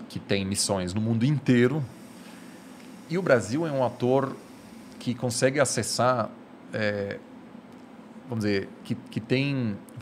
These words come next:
voz em muitos fóruns. Então, é, o, o Brasil sempre será ouvido de alguma maneira por ser um país muito grande, mesmo agora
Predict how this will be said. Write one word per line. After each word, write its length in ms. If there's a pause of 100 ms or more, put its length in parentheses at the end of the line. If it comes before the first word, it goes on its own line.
(120)
voz 520
em 100
muitos 400
fóruns. 460
Então, 580 (840)
é, 480 (1600)
o, 200
o 20
Brasil 320
sempre 600
será 320
ouvido 520
de 140
alguma 280
maneira 540
por 180
ser 120
um 60
país 220
muito 240
grande, 360
mesmo 280
agora 560